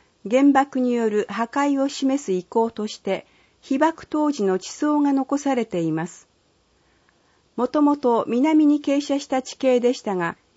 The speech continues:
原子爆弾の爆発によって生じた瓦礫の堆積、および公園化に伴う低地層により、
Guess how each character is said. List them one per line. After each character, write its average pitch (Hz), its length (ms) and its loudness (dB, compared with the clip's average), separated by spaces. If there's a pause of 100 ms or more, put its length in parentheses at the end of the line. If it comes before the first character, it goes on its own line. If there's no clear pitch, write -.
原 277 160 4
子 294 180 -2
爆 262 240 2
弾 190 240 2
の 180 100 0
爆 196 280 0
発 262 260 -6
に 247 160 0
よ 233 100 -2
っ 233 40 -6
て 226 220 -4
生 214 260 -2
じ 202 160 -8
た - 280 -4 (100)
瓦 220 220 0
礫 277 180 -4
の 226 140 -2
堆 202 240 -4
積、 - 440 -8 (220)
お 233 100 2
よ 262 160 4
び 233 180 -4 (240)
公 294 280 2
園 302 200 4
化 285 140 -2
に 269 160 0
伴 254 480 0
う 196 200 2
低 285 300 0
地 285 120 -10
層 262 300 0
に 175 180 0
よ 170 140 -2
り、 160 220 -4